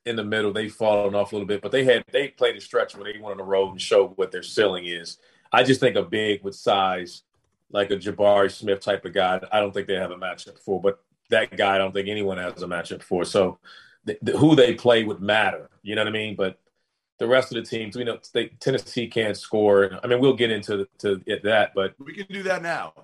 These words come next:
Speaker 2: We can, we
Speaker 1: Yeah,
Speaker 2: can actually do
Speaker 1: I, I
Speaker 2: that
Speaker 1: think
Speaker 2: now
Speaker 1: that's
Speaker 2: within
Speaker 1: the best.
Speaker 2: L S U.
Speaker 1: Yeah,
Speaker 2: So
Speaker 1: I think that's the best team.
Speaker 2: your, your S E C power rankings, Randolph,
Speaker 1: Yeah.
Speaker 2: one to five.
Speaker 1: One to
Speaker 2: How
Speaker 1: five.
Speaker 2: do you go?
Speaker 1: I'm gonna go Auburn one.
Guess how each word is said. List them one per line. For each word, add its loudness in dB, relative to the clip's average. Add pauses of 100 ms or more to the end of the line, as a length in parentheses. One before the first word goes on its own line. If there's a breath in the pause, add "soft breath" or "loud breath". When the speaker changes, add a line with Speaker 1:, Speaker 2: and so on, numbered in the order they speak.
Speaker 2:
We -8
can, -10
we 2
Speaker 1:
Yeah, 8
Speaker 2:
can 0
actually -
do 6
Speaker 1:
I, 6
I 0
Speaker 2:
that -4
Speaker 1:
think -2
Speaker 2:
now -2
Speaker 1:
that's -2
Speaker 2:
within -8
Speaker 1:
the -6
best. 0
Speaker 2:
L -2
S -10
U. -10 (380)
Speaker 1:
Yeah, 0
Speaker 2:
So 0
Speaker 1:
I 2 (160)
think -8
that's 0
the -12
best -4
team. -12 (520)
Speaker 2:
your, -8
your -6
S -10
E -14
C -14
power -4
rankings, -12 (220)
Randolph, -10
Speaker 1:
Yeah. -20
Speaker 2:
one -6
to -6
five. -6 (440)
Speaker 1:
One -8
to -6
Speaker 2:
How -4
Speaker 1:
five. -2
Speaker 2:
do -6
you -12
go? -18 (1080)
Speaker 1:
I'm 4
gonna 2
go 2
Auburn -2
one. -14